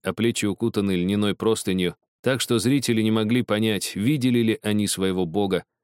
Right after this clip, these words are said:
престарелого Моисея или одного из ветхозаветных пророков. Никто не хотел верить своим глазам. Настолько удивительным было это зрелище.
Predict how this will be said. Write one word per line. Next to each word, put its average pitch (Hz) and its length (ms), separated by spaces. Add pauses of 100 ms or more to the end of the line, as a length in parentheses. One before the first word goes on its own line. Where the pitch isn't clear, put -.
престарелого 101 680
Моисея 98 640
или 131 200
одного 104 440
из 95 180
ветхозаветных 90 840
пророков. 78 560 (540)
Никто 147 340
не 170 100
хотел 127 360
верить 123 280
своим 95 320
глазам. 85 480 (420)
Настолько 165 480
удивительным 113 800
было 92 160
это 87 220
зрелище. 87 580